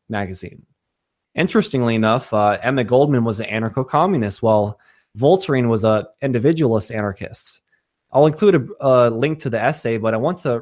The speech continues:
read a brief snippet of it before I move on to the next figure I'll discuss. And this quote, she describes the difference between minarchists and anarchists. "The difference lies in the belief,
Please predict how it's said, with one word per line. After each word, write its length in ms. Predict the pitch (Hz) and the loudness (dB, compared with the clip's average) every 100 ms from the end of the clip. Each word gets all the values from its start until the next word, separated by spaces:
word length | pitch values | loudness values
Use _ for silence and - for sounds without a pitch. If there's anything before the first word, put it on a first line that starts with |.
| 117 | -6
read 180 | 120 | -6
a 40 | 110 | -4
brief 300 | 120 135 - | -2 -4 -4
snippet 300 | 156 151 117 | -6 -4 -4
of 100 | 107 | -2
it 140 | 107 | -4
before 260 | 104 - 113 | -8 -2 0
I 60 | |
move 240 | 110 107 101 | 0 -2 -2
on 160 | 117 | -2
to 80 | 113 | -2
the 100 | 113 | -6
next 200 | 107 101 | -8 -8
figure 280 | - 175 139 | -4 -2 0
I'll 80 | 101 | -4
discuss. 520 | - - 90 - - _ _ _ _ _ | -6 -12 -12 -12 -16 _ _ _ _ _
And 340 | 127 127 120 110 | -2 0 -2 -6
this 500 | 131 185 - - - _ | -4 -2 -2 -8 -12 _
quote, 440 | - 139 123 123 _ _ _ | -2 2 2 0 _ _ _
she 180 | - 131 | -8 -4
describes 420 | 123 - 131 117 | -4 0 0 2
the 80 | 110 | 0
difference 320 | 123 123 - | -2 -4 -10
between 360 | - - 117 107 | -20 -10 -6 -4
minarchists 460 | 113 120 117 104 - | -4 -4 -6 -10 -10
and 100 | 101 | -10
anarchists. 580 | 101 - - - - _ _ _ _ - _ _ _ _ _ _ _ _ _ _ | -10 -14 -20 -20 -20 _ _ _ _ -20 _ _ _ _ _ _ _ _ _ _
"The 60 | 135 | -2
difference 360 | 185 269 - | 0 0 0
lies 300 | 170 160 151 | 2 2 2
in 80 | 147 | -4
the 80 | 120 | -4
belief, 540 | 113 113 107 143 - | -4 -2 -2 -6 -14